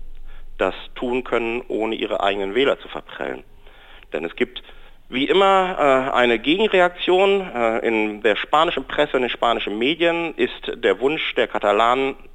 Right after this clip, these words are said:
äh, analog zum Beispiel zu einem Ref-, dem Referendum in Schottland, auch in Katalonien ein solches Referendum abzuhalten,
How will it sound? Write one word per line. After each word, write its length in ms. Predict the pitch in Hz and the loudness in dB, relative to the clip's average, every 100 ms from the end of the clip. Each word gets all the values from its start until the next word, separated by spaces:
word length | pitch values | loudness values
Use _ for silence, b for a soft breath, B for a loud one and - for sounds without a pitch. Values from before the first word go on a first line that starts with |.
| - | -4
äh, 60 | |
analog 760 | 101 95 - 92 92 123 131 - | 0 0 2 2 2 2 0 -2
zum 140 | 117 | -2
Beispiel 260 | 104 101 95 | -2 -2 -4
zu 120 | - | 0
einem 140 | 98 98 | 0 0
Ref-, 220 | 98 95 | -6 -4
dem 180 | 95 92 | -2 -2
Referendum 560 | 92 90 95 92 82 | -2 0 0 -2 -4
in 120 | - | -6
Schottland, 640 | - - 190 180 170 175 - | -4 0 0 2 2 0 -6
auch 260 | - 107 - | 0 0 -2
in 120 | - | -6
Katalonien 560 | - - 98 156 185 139 | -6 -2 0 0 0 0
ein 100 | 107 | 0
solches 260 | 101 98 | -2 -4
Referendum 440 | 101 - 78 78 - | -6 -6 -6 -6 -6
abzuhalten, 560 | - - 135 143 156 | -6 -4 -2 -2 -2